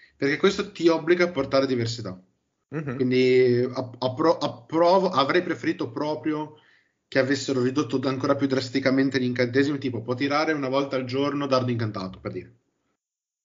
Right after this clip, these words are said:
Speaker 1: Cioè,
Speaker 2: Sì,
Speaker 1: tre
Speaker 2: ma
Speaker 1: tipo due o tre incantesimi, fini, non, eh, cinque o sei. Però, vabbè, cioè, nel senso, è comunque un passo avanti notevole.
Speaker 2: Tieni presente che è un personaggio di nono, ci sta che lancia qualche, qualche magia. Cioè, quello lì nella scheda, eh, ovviamente.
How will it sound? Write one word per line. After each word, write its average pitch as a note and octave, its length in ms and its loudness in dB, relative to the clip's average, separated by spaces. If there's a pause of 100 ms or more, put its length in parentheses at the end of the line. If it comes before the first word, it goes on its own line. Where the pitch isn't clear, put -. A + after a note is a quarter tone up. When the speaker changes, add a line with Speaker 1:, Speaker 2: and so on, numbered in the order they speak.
(120)
Speaker 1:
Cioè, A2 160 2
Speaker 2:
Sì, G#2+ 60 -2
Speaker 1:
tre C#3+ 160 4
Speaker 2:
ma C#3 100 -4
Speaker 1:
tipo C3+ 200 -2
due D3+ 100 4
o E3+ 40 4
tre D#3+ 100 2
incantesimi, C3+ 380 0
fini, A#2 180 -2
non, A#2 320 0
eh, G#2 160 -4
cinque A#2 260 -4
o - 40 -6
sei. F#2+ 180 -8
Però, - 460 -4
vabbè, A#2+ 400 -6
cioè, G#2 140 -2
nel A2 100 -2
senso, A#2 340 -2 (220)
è A#2+ 120 0
comunque D3 360 4
un C#3 80 2
passo B2+ 260 0
avanti A#2+ 320 2
notevole. F#2+ 460 -4 (400)
Speaker 2:
Tieni B2 180 -4
presente B2 340 -2
che B2 100 -4
è - 20 2
un A2 60 -2
personaggio A2+ 420 -4
di A#2+ 100 2
nono, A#2+ 380 0 (120)
ci A2 140 -10
sta A#2+ 180 0
che A#2+ 120 0
lancia A2 360 -2
qualche, G#2 520 -2
qualche A2 260 0
magia. A2 340 -2 (1160)
Cioè, - 140 -2
quello A#2+ 160 4
lì B2 180 2
nella A#2+ 200 0
scheda, A2 400 0
eh, A2+ 80 -6
ovviamente. G#2+ 460 -12